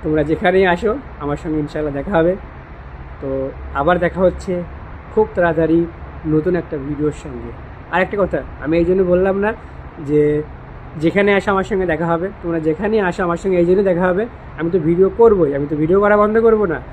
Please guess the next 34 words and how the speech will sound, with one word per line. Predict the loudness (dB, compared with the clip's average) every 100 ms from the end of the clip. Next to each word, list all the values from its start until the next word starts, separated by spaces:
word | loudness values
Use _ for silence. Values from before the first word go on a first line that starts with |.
| -18 -18 -6
তোমরা | 0 2
যেখানেই | 2 0 4 4
যাও | 6 4
আমার | 2
সঙ্গে | 0 0
দেখা | 2 0 -2
হবে | 2 2
এই |
ভিডিওর | 2 2 0 0
মাধ্যমে। | -4 -4 -6 -6 -12 -18 -18 -18 -14 -4
তো |
আর | 0 0 0
বেশি | -4 -6
কথা | -8 -4
বাড়াচ্ছি | -2 -2 -2 -4
না, | -4 -8
আবার | -4 -2 0
দেখা | 0 -2
হচ্ছে | -4 -6
খুব | -8 -6
তাড়াতাড়ি | -4 -4 -4 -4 -6 -14 -14 -6
নতুন | 0 0 2
একটা | -2 -2 -10 -8
কাজের | -2 2 2 2
ভিডিও | 0 2 2
নিয়ে। | 2 0 -2 -6 -16 -16 -14 -14 -16 -6 0
তো | 2 2 0 -4 -14 -16 -16 -18 -16 -16 -16 -16 -6
আর | -4
একটা | -2 0
যেটা | 2 2
আমি | 2 -2 0
বারবার | 4 6 4 4
বলি | 4 4
ভিডিওতে, | 4 6 4 4 0